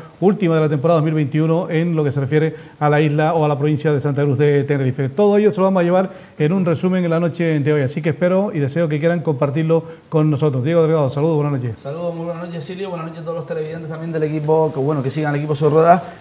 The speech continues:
Speaker 2: y a través de S R Canal y a través de Facebook Live, ya estamos conectados. Primero que nada, quería, antes de, de seguir con nuestro programa, felicitar a nuestro director Cecilio Delgado, que hoy es su cumpleaños, felicitar al amigo Javi también del Restaurante Los Chorros, que nos sigue también desde Gran Canaria,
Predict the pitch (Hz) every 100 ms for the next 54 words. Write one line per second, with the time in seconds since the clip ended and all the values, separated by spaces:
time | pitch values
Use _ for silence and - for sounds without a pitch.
0 | - 147 151 156 165 170 170 160 170 156
1 | 151 185 202 156 160 160 175 170 165 202
2 | 185 156 170 165 170 160 160 180 214 208
3 | - - - 143 160 160 160 170 160 151
4 | 160 160 151 143 160 156 151 135 143 139
5 | 131 135 139 139 143 156 175 147 143 135
6 | 131 135 143 160 190 - - - - 147
7 | 143 160 170 147 - 143 143 139 143 135
8 | 156 147 156 156 170 139 151 143 147 156
9 | 160 170 202 254 - - - - - 139
10 | 139 170 175 170 175 170 175 165 170 165
11 | 151 147 165 160 156 160 165 160 143 147
12 | 139 165 170 160 156 156 147 147 147 151
13 | 165 190 214